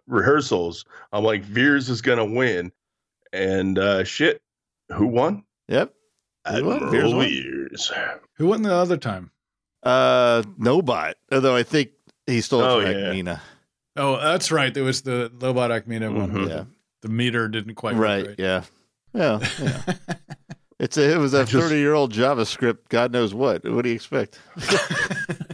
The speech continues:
Speaker 1: I just found it hilarious 'cause I was sitting at the soundboard while you guys were doing all that stuff and I'm doing all this shit. And when Veers won,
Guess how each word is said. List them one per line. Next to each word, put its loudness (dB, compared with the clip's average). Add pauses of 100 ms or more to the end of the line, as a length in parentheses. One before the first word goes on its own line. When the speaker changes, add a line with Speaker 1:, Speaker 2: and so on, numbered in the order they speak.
(640)
Speaker 1:
I 2
just 2
found 2
it 0
hilarious 0
'cause -6
I 4
was -4
sitting 0
at 0
the -2
soundboard 0
while 2
you -2
guys 0
were -4
doing 0
all 2
that 0
stuff -2
and 0
I'm 0
doing 4
all 2
this -2
shit. 2 (360)
And 2
when 2
Veers 0
won, 0